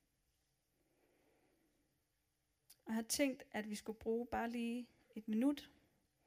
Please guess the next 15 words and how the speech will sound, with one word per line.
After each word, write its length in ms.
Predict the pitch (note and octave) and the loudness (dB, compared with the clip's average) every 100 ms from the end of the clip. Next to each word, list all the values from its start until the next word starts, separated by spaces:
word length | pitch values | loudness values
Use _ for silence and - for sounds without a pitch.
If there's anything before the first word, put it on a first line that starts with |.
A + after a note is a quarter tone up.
| _ _ - _ _ _ - | _ _ -20 _ _ _ -4
på 220 | A#3+ A3 | -2 -2
at 80 | G#3+ | -2
reflektere 560 | G#3 - - - A#3 | -8 -8 -6 -4 -2
over 280 | - - - | -4 -4 -4
hver 200 | G#3+ A3 | -4 -4
især, 420 | A3+ - G#3+ - A3+ - _ _ _ _ _ _ _ _ _ _ _ _ _ _ _ _ - - _ | -2 -2 -2 -6 -10 -18 _ _ _ _ _ _ _ _ _ _ _ _ _ _ _ _ -20 -20 _
om 120 | G#3 | -4
der 100 | G#3 | 0
er 40 | A3 | 2
noget, 400 | A3 A3 A3 A3+ | 4 4 2 0
som 460 | - G3 F#3 F#3+ G#3+ - _ _ _ _ _ _ _ - | -2 -4 -4 -8 -12 -20 _ _ _ _ _ _ _ -4
du 60 | |
skal 200 | G#3 - | -4 -6
handle 340 | - G#3 G#3+ C4 | -6 -2 -2 -2
på. 360 | - A#3+ B3 | -2 -4 -6